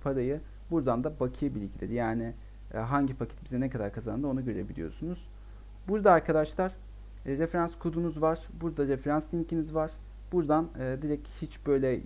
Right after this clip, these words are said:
yapmak istemiyorsanız direkt buraya tıkladıktan sonra referans kodunu kopyalıyorsunuz.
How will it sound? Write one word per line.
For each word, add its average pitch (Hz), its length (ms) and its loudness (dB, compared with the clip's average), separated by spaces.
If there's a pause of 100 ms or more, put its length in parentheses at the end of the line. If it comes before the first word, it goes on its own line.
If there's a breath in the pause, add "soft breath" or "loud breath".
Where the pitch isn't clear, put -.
yapmak 131 380 0
istemiyorsanız 135 640 -2
direkt 131 240 -4
buraya 127 220 2
tıkladıktan - 540 -2
sonra 107 200 -6
referans 117 360 -2
kodunu - 280 -8
kopyalıyorsunuz. 147 800 -2